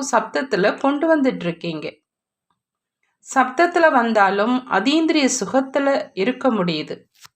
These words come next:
அப்படின்னா, பிறகு சப்தத்துல இருந்து கடந்து இருப்பதற்காக ஏன் முயற்சிக்க வேண்டியிருக்குது?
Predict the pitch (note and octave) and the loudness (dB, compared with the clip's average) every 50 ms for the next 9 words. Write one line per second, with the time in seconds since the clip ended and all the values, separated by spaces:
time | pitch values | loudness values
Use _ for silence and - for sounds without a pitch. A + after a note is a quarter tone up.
0 | _ - E3 F3+ F#3 F3+ E3+ E3 D#3+ D#3+ D#3+ F#3+ A#3+ - - _ _ _ _ _ | _ -6 -4 -4 -2 -2 -2 -2 -4 -6 -6 -6 -8 -8 -14 _ _ _ _ _
1 | _ _ _ _ _ _ C#4+ D4 D4+ D4+ - C#4+ C4+ - C4+ B3+ B3+ C4 - E4 | _ _ _ _ _ _ 2 2 2 2 2 -2 0 2 2 0 0 2 2 0
2 | D#4+ E4 D#4+ D4+ C#4+ C4+ A#3+ A#3 B3 B3+ C4 B3+ G#3+ A3+ A#3+ C4+ C#4 C#4 C4+ - | 2 2 0 2 2 2 2 2 2 2 2 2 2 0 0 0 0 -2 -2 0
3 | A#3+ A3 A3+ C#4 D4+ D4+ C#4+ D4+ C4 A3 A#3 A3+ - A#3 A3+ G#3+ A3 A3 A3 - | 2 2 2 2 0 0 0 0 0 0 0 0 0 -2 0 0 0 -2 -2 -2
4 | G#3+ G#3 G#3 G#3+ A3+ A#3 A#3+ - - - _ A3+ G3+ G3 G3+ A#3 D4 D#4+ D4+ C4+ | -2 -2 -2 -2 -2 -4 -4 -4 -6 -10 _ -14 -8 -2 0 0 2 2 2 2
5 | A#3 A#3+ A3 A3+ A3+ - - C4 C4 B3+ B3 A#3+ A#3 A#3+ A3+ A#3 A#3 A#3 A3+ - | 2 2 0 -2 -2 -6 -8 -4 -2 0 0 0 0 0 0 -2 -2 -4 -4 -6
6 | B3 A#3 C4 | -4 -4 -4